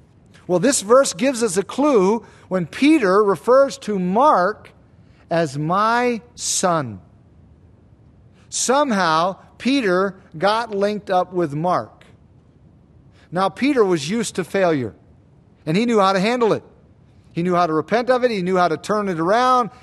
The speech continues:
how to make things right. So Peter, evidently, took on a restoration project in Mark. That says something about being able to use your past to help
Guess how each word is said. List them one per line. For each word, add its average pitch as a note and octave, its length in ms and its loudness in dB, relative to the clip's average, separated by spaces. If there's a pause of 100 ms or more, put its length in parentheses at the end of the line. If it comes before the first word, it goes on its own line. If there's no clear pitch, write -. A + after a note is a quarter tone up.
(100)
how E3+ 120 0
to D#3+ 120 0
make G#3 240 0
things E3+ 320 -4
right. A3+ 340 0 (100)
So F#3+ 200 0
Peter, A3+ 640 2 (140)
evidently, G#3+ 720 2 (200)
took B3+ 220 0
on A#3+ 180 2
a G#3+ 140 2
restoration A3 800 2
project G3 500 0
in F#3 140 -2
Mark. F#3 480 -2 (1800)
That - 120 -8
says G3+ 240 -2
something F#3+ 320 -4
about E3+ 240 -2
being F3+ 160 -4
able F3 220 -4
to D3 80 -2
use E3 260 -6
your C#3 100 -4
past E3 420 -6
to D3 60 -8
help C3+ 300 -6